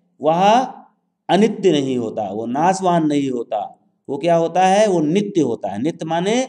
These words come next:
सदैव रहने वाला, सदैव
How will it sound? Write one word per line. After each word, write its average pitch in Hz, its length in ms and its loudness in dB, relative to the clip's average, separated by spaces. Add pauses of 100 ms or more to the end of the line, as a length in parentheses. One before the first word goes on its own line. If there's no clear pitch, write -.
(280)
सदैव 156 580 4
रहने 131 360 0
वाला, 120 460 2 (280)
सदैव 180 680 2